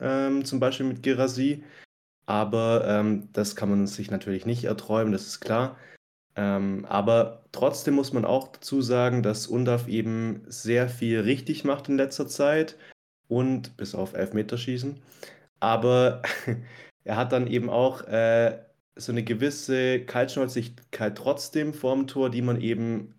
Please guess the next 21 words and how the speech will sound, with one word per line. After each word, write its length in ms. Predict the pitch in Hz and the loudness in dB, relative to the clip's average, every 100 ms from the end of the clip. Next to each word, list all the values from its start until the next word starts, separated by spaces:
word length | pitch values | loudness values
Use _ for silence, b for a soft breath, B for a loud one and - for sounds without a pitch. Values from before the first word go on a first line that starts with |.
| _ _ - | _ _ -6
als 300 | 110 104 - | -4 -2 -2
Mittelstürmer 500 | 123 117 - 107 92 | -2 -2 -2 0 0
einfach 520 | 95 - - 104 - | -2 -6 -10 -10 -4
haben 280 | 113 117 117 | 0 0 2
muss. 320 | 139 160 - B - _ _ | 0 0 -6 B -20 _ _
Deswegen 200 | 123 123 | 2 2
sehe 180 | 120 120 | 4 2
ich 200 | 135 - | 2 0
ihn 300 | 127 127 123 | 0 2 0
sogar 320 | - 110 117 | -2 0 0
in 60 | 104 | 2
der 80 | 110 | 2
Nationalelf 960 | 107 - 110 123 151 143 151 156 151 - | 0 0 0 2 2 4 4 2 0 -2
irgendwann 400 | 139 135 131 135 | 0 2 2 2
jetzt 220 | 131 123 | 0 0
mal 200 | 135 127 | 0 2
die 120 | 123 | 2
nächsten 400 | 123 123 - 123 | 0 -2 -4 -2
Wochen 400 | 127 135 147 147 | 0 0 -2 0
oder 200 | 110 113 | 0 0
Monate. 600 | 110 123 135 135 156 160 | 0 0 0 0 0 -2